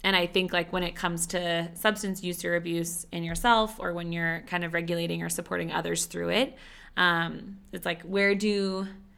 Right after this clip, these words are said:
like, do values come into play? Do your values match what you're, you know, you're speaking or you're doing? Um, but I don't know. Did you encounter a lot of that when you were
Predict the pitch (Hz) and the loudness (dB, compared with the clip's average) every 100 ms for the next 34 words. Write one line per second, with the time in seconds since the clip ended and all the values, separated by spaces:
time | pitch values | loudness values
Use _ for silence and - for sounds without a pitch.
0 | - - - - 180 175 190 185 170 165 | -20 -20 -20 -4 -4 -2 -2 0 2 2
1 | 175 175 170 180 165 165 165 - 240 240 | 0 -4 -4 -4 -4 -6 -6 0 4 6
2 | 240 233 196 170 165 160 165 175 175 170 | 6 4 2 -2 -2 0 0 0 -4 -2
3 | 170 170 170 - 180 170 170 160 165 170 | -2 -2 -4 -6 -6 -4 -4 -4 -4 -6
4 | 170 165 165 - 277 185 175 170 170 170 | -6 -6 -6 0 0 0 -4 -4 -4 -2
5 | 233 190 165 165 - - - - 170 165 | -2 -2 -4 -8 -12 -16 -8 -2 0 0
6 | 160 160 - - - 170 165 - - 185 | -4 -10 -16 -8 0 2 2 -4 -2 0
7 | 180 170 170 - - - - 180 185 185 | 0 0 -4 -8 -16 -18 -4 0 2 2
8 | 185 180 175 175 175 170 170 170 - 180 | 0 0 2 2 2 0 0 0 0 -2
9 | 175 170 170 170 | -4 -4 -4 -4